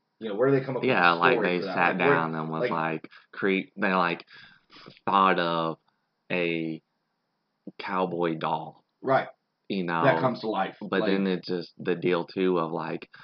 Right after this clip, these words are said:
Speaker 2: well, if he's a doll, how does he, is he, like, uh, what would you think of, like, a G I Joe doll or a
Speaker 1: Right.
Speaker 2: Barbie doll or what Woody is in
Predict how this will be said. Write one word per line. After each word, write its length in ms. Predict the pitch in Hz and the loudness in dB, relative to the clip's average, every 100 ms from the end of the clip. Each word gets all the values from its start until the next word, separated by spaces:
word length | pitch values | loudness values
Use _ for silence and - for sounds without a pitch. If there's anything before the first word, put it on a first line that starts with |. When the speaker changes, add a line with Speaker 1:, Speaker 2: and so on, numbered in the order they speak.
| - | -14
Speaker 2:
well, 240 | - 92 90 | -2 0 2
if 120 | 87 | 0
he's 240 | 95 85 | -2 -2
a 60 | 85 | -2
doll, 480 | 78 87 85 82 80 | 0 2 4 2 0
how 320 | 82 82 82 | 2 2 2
does 200 | 82 80 | -2 -4
he, 100 | 87 | -4
is 180 | 80 85 | -4 -4
he, 120 | 82 | -4
like, 400 | 80 80 82 - _ _ _ _ _ _ - | -6 -6 -8 -12 _ _ _ _ _ _ -6
uh, 500 | 90 82 80 78 78 _ _ | -4 -2 -4 -6 -10 _ _
what 260 | - 90 - | -6 -4 -2
would 160 | 90 85 | -4 -4
you 140 | 85 | -4
think 240 | 90 85 85 | -4 -6 -6
of, 100 | 85 | -6
like, 240 | 87 78 | -6 -6
a 80 | 85 | -8
G 240 | 87 85 | -6 -4
I 160 | 82 80 | -4 -6
Joe 340 | 78 85 82 | -6 -2 -2
doll 560 | 80 87 82 82 80 85 | -2 0 0 0 -2 -4
or 280 | 87 85 80 | -6 -6 -6
a 640 | 80 80 80 80 80 80 92 | -6 -6 -6 -6 -6 -8 -6
Speaker 1:
Right. 140 | 95 | -2
Speaker 2:
Barbie 340 | 90 87 85 85 | 0 2 0 0
doll 400 | 85 85 82 85 | 0 0 0 -2
or 340 | 87 85 85 | -2 -2 -2
what 380 | 85 85 82 80 | -2 -2 -2 -4
Woody 400 | 98 92 87 82 | -2 0 0 0
is 260 | 82 80 80 | -2 -2 -6
in 320 | 82 82 82 | -10 -10 -12